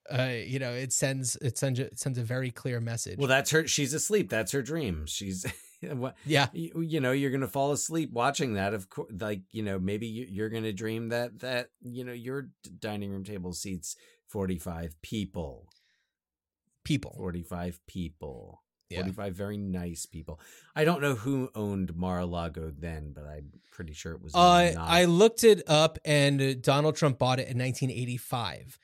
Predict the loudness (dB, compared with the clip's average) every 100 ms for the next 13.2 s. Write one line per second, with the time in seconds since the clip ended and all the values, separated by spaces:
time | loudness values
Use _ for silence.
0 | _ _ 0 4 6 8 8 8 6 2
1 | 2 2 0 0 2 6 6 6 2 0
2 | 0 0 0 0 -2 _ -4 2 4 4
3 | 0 -4 -2 0 2 2 2 0 -4 -2
4 | -2 0 0 -2 -4 -4 -4 -4 -6 -8
5 | -14 _ 2 4 4 2 -2 -4 _ -6
6 | 0 2 4 2 2 -2 -4 -2 2 2
7 | 2 -2 -6 _ _ _ -2 0 2 0
8 | -2 -2 2 4 4 6 6 8 6 6
9 | 6 4 4 4 2 0 -2 -2 -2 -4
10 | -6 -4 -2 -2 0 0 2 2 2 0
11 | -6 -4 -2 -2 -2 -4 -6 -10 _ _
12 | _ _ _ _ _ _ -2 2 4 2
13 | 0 -2